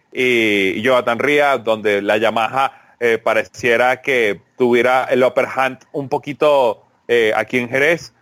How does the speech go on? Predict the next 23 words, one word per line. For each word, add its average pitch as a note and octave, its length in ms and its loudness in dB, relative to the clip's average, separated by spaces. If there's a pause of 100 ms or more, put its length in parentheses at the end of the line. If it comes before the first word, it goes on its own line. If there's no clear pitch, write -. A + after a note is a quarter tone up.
(100)
Eh, G#2 300 0
se A2 140 -2
ve G#2 180 0
que B2 320 0
la, G#2+ 500 2
la G#2+ 140 2
R G#2+ 220 0
uno A#2 320 0
está A#2+ 320 -2
empezando B2 680 0
a A#2+ 160 -2 (260)
reengranar, C3+ 1200 -2 (220)
eh, A#2 340 2
dentro B2 500 2
de A#2+ 80 2
esas B2+ 220 -6
motos, C#3 480 0
recordando A2+ 720 0
esas B2 220 -6
viejas B2+ 300 0
R A#2 180 0
uno A2 340 2
de, G#2 320 2